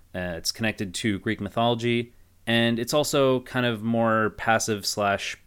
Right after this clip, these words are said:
part of the world around her, as opposed to examples where sorcerers and magicians are running around actually casting spells. Next example,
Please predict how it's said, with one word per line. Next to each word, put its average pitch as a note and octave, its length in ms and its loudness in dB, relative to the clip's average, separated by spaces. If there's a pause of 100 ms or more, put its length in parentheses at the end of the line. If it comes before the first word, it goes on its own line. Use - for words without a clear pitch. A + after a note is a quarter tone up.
(140)
part A2 260 2
of F#2 120 -6
the G#2 100 0
world G2+ 380 0
around F#2+ 320 -2
her, F2+ 340 -4
as G2 120 -6
opposed G2+ 380 -4
to G2 240 -2
examples F#2+ 500 -6
where F#2 140 -6
sorcerers G2 560 -4
and F#2 100 -6
magicians F#2+ 600 -6 (220)
are G2 140 0
running F#2+ 260 0
around F#2 320 -2
actually F2+ 540 -6
casting F2 360 -4
spells. - 480 -8 (920)
Next - 220 -4
example, A#2 540 -2